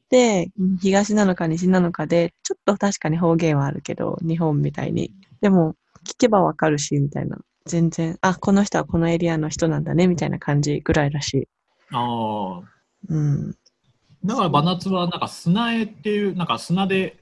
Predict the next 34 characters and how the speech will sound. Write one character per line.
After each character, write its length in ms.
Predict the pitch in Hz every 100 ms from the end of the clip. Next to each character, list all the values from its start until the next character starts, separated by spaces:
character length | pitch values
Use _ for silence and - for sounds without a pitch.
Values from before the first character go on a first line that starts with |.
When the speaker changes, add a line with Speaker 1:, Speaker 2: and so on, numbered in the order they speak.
| 139
Speaker 2:
絵 100 | 185
を 60 |
描 140 | 131 110
く 100 | 98
っ 40 |
て 160 | - 107
文 180 | 127 117
化 100 | 110
が、 280 | 95 98 - -
あ 120 | 120
の 580 | 117 113 110 107 107 101
ー、 20 | -
な 60 |
ん 40 | 139
か 200 | 113 - -
世 140 | - 151
界 280 | 170 165
遺 40 | 170
産、 360 | 156 107 98 - -
文 160 | 165
化 100 | 170
遺 60 | 175
産 100 | 113
で 60 | 95
登 160 | 123
録 100 | 120
さ 80 | 117
れ 60 | 107
て 80 |
る 60 | 117
ん 20 |
だ 80 | 90
け 100 | 90
ど、 220 | 92 -